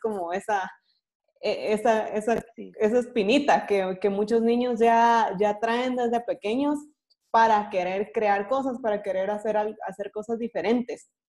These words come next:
Speaker 1: Y hablando un poco sobre eso, bueno, ya te conta-, eh, te contamos justo un poco antes de, de lo que es Emprende Kids, de lo que nosotros hacemos y todo eso. Queremos saber cómo, cómo tu opinión de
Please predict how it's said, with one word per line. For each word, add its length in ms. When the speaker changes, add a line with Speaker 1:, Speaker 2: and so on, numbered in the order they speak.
Speaker 1:
Y 180
hablando 380
un 160
poco 300
sobre 420
eso, 280
bueno, 160
ya 160
te 100
conta-, 440
eh, 320
te 140
contamos 540
justo 340
un 180
poco 260
antes 400
de, 260
de 160
lo 160
que 260
es 80
Emprende 400
Kids, 360
de 100
lo 140
que 80
nosotros 420
hacemos 400
y 100
todo 160
eso. 280
Queremos 340
saber 340
cómo, 560
cómo 320
tu 100
opinión 920
de 420